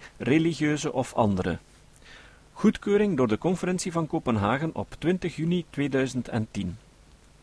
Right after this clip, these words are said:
Gelieve dit zo breed als je kan te verspreiden naar mensen en groepen die pleiten voor een seculiere samenleving.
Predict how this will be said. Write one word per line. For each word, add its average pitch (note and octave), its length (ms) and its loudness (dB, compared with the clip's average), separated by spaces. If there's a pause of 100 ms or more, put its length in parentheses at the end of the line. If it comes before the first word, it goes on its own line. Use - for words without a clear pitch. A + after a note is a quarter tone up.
(320)
Gelieve E3+ 460 0
dit C#3 200 0
zo A#2 140 0
breed D#3 300 2
als F3+ 220 -4
je A#2 80 -2
kan G3 280 2
te D#3+ 120 -4
verspreiden C3+ 680 0
naar G#2 180 2
mensen F3+ 480 0
en G#2+ 200 0
groepen F#3 420 0
die B2 180 0
pleiten D3+ 460 0
voor A#2 140 0
een G2+ 140 2
seculiere D#3 600 -2
samenleving. F2+ 800 0